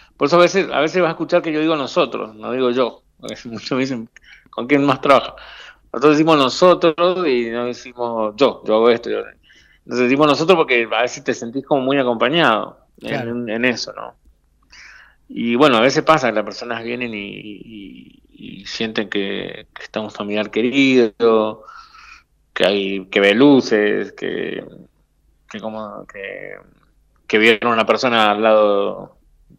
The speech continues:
Speaker 1: de la piscina, y, y bueno, son cosas que, que bueno, lo,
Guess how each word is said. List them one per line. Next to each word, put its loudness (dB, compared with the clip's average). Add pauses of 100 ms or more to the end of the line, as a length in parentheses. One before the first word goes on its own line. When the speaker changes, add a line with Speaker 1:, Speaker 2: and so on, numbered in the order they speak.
Speaker 1:
de -6
la -6
piscina, 2
y, -10 (880)
y -8
bueno, -2
son -10
cosas 2
que, -2 (1080)
que -6
bueno, -4
lo, -10